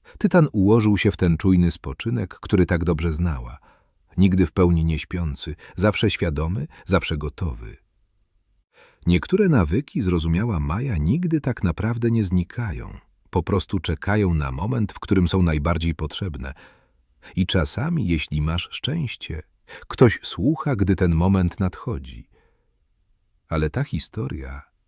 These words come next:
była większa niż jeden pies, jedna opiekunka, jeden udaremniony atak.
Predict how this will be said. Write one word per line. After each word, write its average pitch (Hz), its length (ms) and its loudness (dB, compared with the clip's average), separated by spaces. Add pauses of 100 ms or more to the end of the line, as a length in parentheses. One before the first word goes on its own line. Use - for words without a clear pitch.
(300)
była 98 240 6
większa 104 340 6
niż 90 200 4
jeden 85 320 4
pies, - 500 -10 (280)
jedna 95 320 4
opiekunka, 78 800 -4 (300)
jeden 90 360 6
udaremniony 80 640 0
atak. - 720 -12